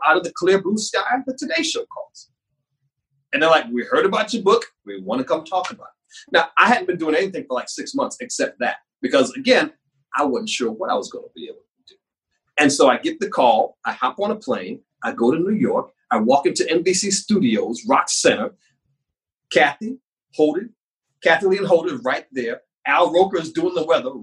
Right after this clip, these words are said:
right there, like, right there. I turn around and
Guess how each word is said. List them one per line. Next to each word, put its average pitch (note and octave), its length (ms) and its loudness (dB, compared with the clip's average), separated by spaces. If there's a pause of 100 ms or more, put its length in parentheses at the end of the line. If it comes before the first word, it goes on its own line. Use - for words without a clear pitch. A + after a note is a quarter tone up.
(100)
right - 260 2 (220)
there, - 480 0
like, C3+ 260 2
right F3 440 2
there. F3+ 400 -2 (300)
I D#3+ 140 -2
turn A3 280 -4
around F#3+ 580 -2
and E3+ 140 -10